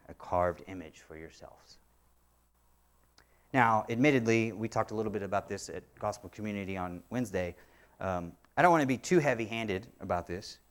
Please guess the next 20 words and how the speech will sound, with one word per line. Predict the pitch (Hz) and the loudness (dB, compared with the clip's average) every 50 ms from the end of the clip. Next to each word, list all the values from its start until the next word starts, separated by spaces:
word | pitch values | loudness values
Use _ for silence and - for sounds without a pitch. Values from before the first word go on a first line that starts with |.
| _ _ _ _ _ | _ _ _ _ _
There's | - 110 110 110 110 110 110 - - _ _ | 0 2 2 2 2 -2 -6 -12 -20 _ _
some | - - 151 147 156 | -2 2 2 4 4
debate | 143 131 110 131 127 120 139 - - - | 2 2 4 4 4 4 4 0 -2 -4
about, | 123 120 117 113 107 107 104 95 - - - - - - - - | 0 4 6 8 8 8 6 4 0 -6 -20 -20 -20 -20 -14 -6
um, | 82 95 98 92 95 92 92 90 90 - | -4 -2 0 0 -2 -2 -6 -8 -10 -6
who | - - 139 135 | -2 2 2 2
heard | 123 135 135 127 113 | 2 2 2 2 2
what | 101 104 110 101 104 - - - - _ _ _ _ _ _ _ | 2 2 2 2 2 0 -6 -12 -20 _ _ _ _ _ _ _
at | - 98 98 95 101 | -2 -2 -2 -2 -2
Mount | 101 98 98 - | -4 -4 -4 -4
Sinai | - - 95 92 92 90 90 92 92 | -4 -2 -2 -2 0 0 0 0 0
among | 90 90 92 92 95 | -2 -2 -4 -4 -4
biblical | 85 90 87 85 92 87 - _ _ - 101 | -4 -6 -6 -4 -6 -8 -8 _ _ -10 -10
scholars, | 92 - - 98 90 87 87 90 92 - | -10 -6 -2 0 0 0 0 -2 -6 -8
and | 104 95 | -10 -12
people | 90 - 104 - 101 98 | -10 -10 -8 -8 -6 -6
much | 104 107 127 - - | -4 -6 -6 -6 -6
smarter | - - 139 135 127 123 120 | -4 2 4 6 6 6 6
than | 113 113 110 107 | 4 2 0 0
me, | 107 107 104 104 | 0 0 -2 -4